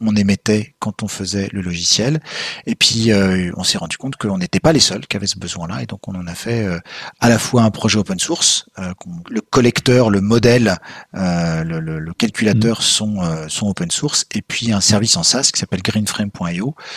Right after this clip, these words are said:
Speaker 1: qui, euh, on l'espère, pourra nous permettre de rentabiliser l'investissement qu'on a mis dans cette, dans cette aventure.
Speaker 2: <laughs> Parce que j'imagine que c'est conséquent. Euh, moi, je vais faire une petite aparté parce que, euh, je pense que, euh,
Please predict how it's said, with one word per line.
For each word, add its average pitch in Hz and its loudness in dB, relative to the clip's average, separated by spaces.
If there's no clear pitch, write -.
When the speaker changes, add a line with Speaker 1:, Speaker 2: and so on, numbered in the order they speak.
Speaker 1:
qui, 165 -4
euh, 170 -2
on 208 -2
l'espère, 127 0
pourra 95 -6
nous 92 -4
permettre 95 -2
de 98 2
rentabiliser 92 -2
l'investissement - 0
qu'on - -12
a 101 -10
mis 101 -8
dans 104 -8
cette, - -6
dans 101 -6
cette - -6
aventure. - -10
Speaker 2:
<laughs> - -4
Parce 104 -2
que 120 4
j'imagine 117 6
que 120 4
c'est 110 4
conséquent. 95 -2
Euh, 117 6
moi, 139 6
je 170 6
vais 151 4
faire 143 4
une 143 4
petite 135 4
aparté 139 4
parce 143 4
que, - 2
euh, 117 4
je 104 4
pense 143 2
que, 120 2
euh, 92 6